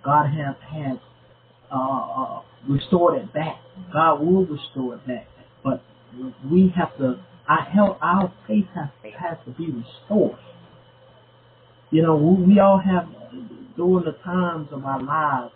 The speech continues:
things have conspired in our lives. Our faith has become wavering. But we have to say, "You know what? I don't, I don't want my faith to be wavering." I have to, we have to have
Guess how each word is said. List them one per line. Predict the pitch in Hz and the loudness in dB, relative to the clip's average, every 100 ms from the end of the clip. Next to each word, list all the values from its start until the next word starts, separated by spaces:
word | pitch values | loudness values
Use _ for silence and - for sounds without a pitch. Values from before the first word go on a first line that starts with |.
| _ _ _ - | _ _ _ -4
things | 156 160 143 | -2 -2 -4
have | 151 139 - | -8 -8 -12
conspired | 139 127 - 156 156 143 | -14 -14 -8 -4 -2 -4
in | 143 | -6
our | 135 | -8
lives. | 143 147 135 - | -4 -4 -4 -6
Our | 131 131 - | -6 -6 -6
faith | 160 160 - | -6 -6 -10
has | 131 123 | -16 -8
become | 135 123 - 143 127 - _ 120 120 | -8 -6 -8 -6 -8 -10 _ -4 0
wavering. | 160 185 139 113 104 - - - _ _ - - | 4 4 4 -4 -8 -16 -20 -20 _ _ -20 0
But | 143 | 2
we | 143 185 185 175 | 6 6 6 2
have | 165 | -2
to | 147 139 - | -6 -6 -6
say, | 170 151 | -2 0
"You | 139 147 | -2 -6
know | 156 | -6
what? | 170 170 143 _ _ _ _ _ _ _ _ _ _ - - _ _ _ - | -4 -6 -8 _ _ _ _ _ _ _ _ _ _ -20 -20 _ _ _ -2
I | 147 | 0
don't, | 180 180 170 | 2 2 0
I | - 175 | -4 -2
don't | 180 185 | 2 2
want | 185 | 0
my | 180 170 - | -2 -2 -6
faith | 180 185 | -8 -4
to | 160 | -6
be | 165 175 160 139 | -6 -8 -6 -2
wavering." | 175 160 113 104 - - - _ _ | 0 0 -4 -10 -14 -20 -20 _ _
I | - - | -4 -2
have | - - | -2 -6
to, | 135 | -4
we | 123 185 | 0 2
have | 180 - | 2 0
to | - | -4
have | 147 139 | -4 -6